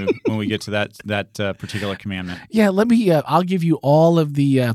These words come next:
Speaker 2: all the details. It
Speaker 1: Right.
Speaker 2: was pretty, it was pretty bad because it had only been raining slightly for about ten minutes before everything inside the tent was wet. So that's pretty awesome.
Speaker 1: Okay.
Speaker 2: Anyway, but,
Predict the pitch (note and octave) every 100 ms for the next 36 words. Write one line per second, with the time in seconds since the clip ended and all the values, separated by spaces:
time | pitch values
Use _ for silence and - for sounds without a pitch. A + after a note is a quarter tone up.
0 | A2+ D3+ G3 G#3+ D3+ D#3+ C#3 A#2 G#2 B2+
1 | C3 - D#3+ C#3+ E3+ E3+ F3 B2+ G2 F#2+
2 | - _ _ _ _ _ _ _ C#3+ C3
3 | B2 B2+ B2 C3 B2 B2+ B2+ B2 A#2+ A2+
4 | A#2 A#2+ A#2+ A2+ - _ _ _ _ _
5 | - - G3+ A#2+ G2+ - - A2 G#2+ G#2+
6 | - E2+ E2+ D#2 - - - F#2+ F2 -
7 | F#2 G2 F3 E3+ F#2 - - - - D2
8 | - _ - - - _ F2 - - A#1
9 | - - - F#3+ F3 C#3+ A2+ - - -
10 | -